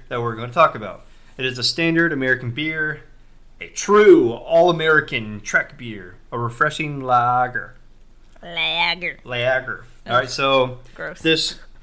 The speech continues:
Speaker 1: lovely tasting beer has four percent A B V, seven I B Us. And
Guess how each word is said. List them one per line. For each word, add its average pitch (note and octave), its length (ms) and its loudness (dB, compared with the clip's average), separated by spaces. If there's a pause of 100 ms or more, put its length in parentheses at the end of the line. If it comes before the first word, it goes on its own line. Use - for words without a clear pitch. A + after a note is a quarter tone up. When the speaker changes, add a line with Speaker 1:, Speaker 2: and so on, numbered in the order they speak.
Speaker 1:
lovely B2 640 0
tasting A#2 680 -6
beer A2+ 460 -4 (520)
has A2 680 -6 (480)
four E3+ 460 2
percent B2 760 -6 (840)
A C#3+ 140 -6
B D3+ 160 -6
V, C3 280 -10 (760)
seven D#3 460 2
I B2 180 -6
B D#3 100 -8 (240)
Us. - 240 -14 (1600)
And B2 920 -6